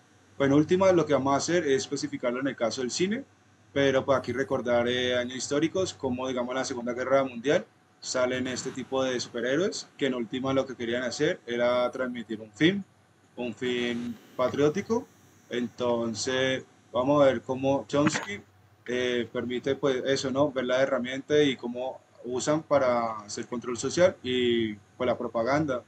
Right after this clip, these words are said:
que en última, pues, Capitán América es propaganda, pues, de la nación de ellos,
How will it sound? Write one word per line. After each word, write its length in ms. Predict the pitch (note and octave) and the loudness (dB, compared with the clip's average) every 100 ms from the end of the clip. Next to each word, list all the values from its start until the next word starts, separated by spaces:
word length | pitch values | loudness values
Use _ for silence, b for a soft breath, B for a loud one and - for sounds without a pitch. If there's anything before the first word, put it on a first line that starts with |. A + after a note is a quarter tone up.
| _ | _
que 80 | B2 | -6
en 80 | A#2+ | -6
última, 340 | A2 C3+ C3+ | -4 0 -2
pues, 140 | C3 | -2
Capitán 400 | - B2 B2+ A#2+ | -4 -4 -2 -2
América 500 | A#2 A#2 A#2 A#2+ A#2+ | -2 -2 -4 0 0
es 160 | A#2 - _ _ _ - | 0 -6 _ _ _ -14
propaganda, 440 | B2 B2+ A#2 A2+ | -2 0 0 -2
pues, 140 | A#2 A#2 | -4 -4
de 120 | A#2 | -2
la 80 | A2 | -2
nación 320 | G#2 G#2+ G#2 | -6 -12 -4
de 180 | A2+ B2+ | -2 -2
ellos, 240 | B2 | -2